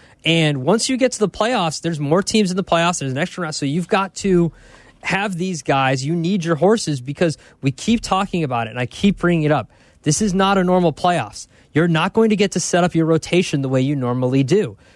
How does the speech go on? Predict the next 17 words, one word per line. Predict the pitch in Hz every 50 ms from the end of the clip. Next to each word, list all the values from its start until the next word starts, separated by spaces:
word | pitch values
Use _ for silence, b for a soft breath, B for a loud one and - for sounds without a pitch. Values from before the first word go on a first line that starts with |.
| b b
because | - 135 - - 139 120 143
of | 147
travel | - - - 202 226 226 196 160
days. | 123 117 101 - - - - b b b b b
There's | - 156 190 170
more, | 160 143 139 151 175 208 220
more | 202 165 147 156 180 214
than | 208 254 240 202
likely | 185 185 190 - - 165
they're | 160 151 160 160 147
going | 156 160 160
to | 151
be | 139 - 160 151
playing | - - - - 139 131 123
more | 123 - 156 175 180
back-to-back | 160 165 156 165 - - 165 143 147 147 156 -
games | - 165 170 165 135 120 123 127 -